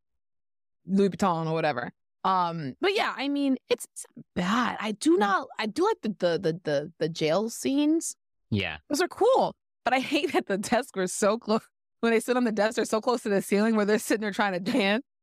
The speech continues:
Speaker 1: You got them, like, either doing it halfway or, like, can't stand up all the way. Their hands are up on the ceiling like this. I'm like, so kudos to them for sitting there trying to be
Speaker 2: <laughs>
Speaker 1: sexy with those, uh, dry walls.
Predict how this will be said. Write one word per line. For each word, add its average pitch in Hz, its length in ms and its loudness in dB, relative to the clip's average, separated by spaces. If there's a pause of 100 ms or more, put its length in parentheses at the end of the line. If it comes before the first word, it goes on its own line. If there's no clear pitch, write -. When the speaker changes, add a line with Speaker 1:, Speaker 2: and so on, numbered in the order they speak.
(180)
Speaker 1:
You 269 100 2
got 220 200 0
them, 240 180 -2
like, 196 240 2 (600)
either 269 260 2
doing 262 280 0
it 196 140 -4 (380)
halfway 202 1080 0 (100)
or, 202 180 4
like, 180 180 2
can't 220 200 -2
stand 220 160 0
up 208 100 -2
all 202 100 2
the 202 60 -2
way. 202 80 0
Their 196 120 0
hands 196 280 0
are 202 60 4
up 208 80 0
on 190 100 0
the 180 60 0
ceiling 202 240 0
like 185 200 2
this. 196 260 2
I'm 254 100 4
like, 247 300 0 (640)
so 254 120 0
kudos 427 300 0
to 294 80 -2
them 254 180 0
for 240 60 -2
sitting 262 160 0
there 233 80 4
trying 214 240 2
to 196 60 0
be 185 60 -2
Speaker 2:
<laughs> 190 40 0
Speaker 1:
sexy 220 420 0
with 196 160 2
those, 185 320 0
uh, 185 300 0
dry 202 340 2
walls. 175 580 0